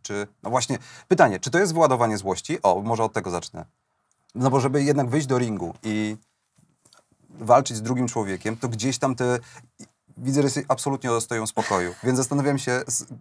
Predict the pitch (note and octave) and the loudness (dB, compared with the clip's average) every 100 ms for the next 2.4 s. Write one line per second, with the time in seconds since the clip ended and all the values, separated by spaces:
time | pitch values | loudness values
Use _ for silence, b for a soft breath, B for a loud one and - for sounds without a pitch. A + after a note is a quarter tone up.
0 | - - - C3+ D3 C#3+ A#2 A#2+ A#2+ A#2 | -8 -8 0 0 0 -2 -4 -2 0 2
1 | A2 A2+ A2+ A2 G#2+ A2+ G2+ G2+ G#2 F#2+ | 2 0 -2 -2 -4 -6 -10 -10 -10 -10
2 | F#2+ F2 E2+ | -8 -8 -10